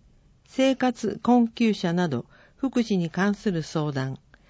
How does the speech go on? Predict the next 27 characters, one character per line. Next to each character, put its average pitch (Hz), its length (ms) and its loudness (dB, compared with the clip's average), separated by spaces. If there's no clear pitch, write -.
月 220 360 2
曜 247 220 4
か 175 120 0
ら 151 120 0
金 180 300 -2
曜、 156 300 -4
な 190 200 2
お - 160 -8
祝 - 360 -2
休 220 240 2
日 185 340 -2
を 226 100 4
除 165 320 2
き 160 120 -2
ま 139 140 -2
す。 - 180 -16
午 247 220 4
前 202 200 4
八 202 340 0
時 202 100 2
三 208 300 2
十 196 160 0
分 160 340 -4
か 175 160 -4
ら 139 160 -4
午 214 160 4
後 170 220 -2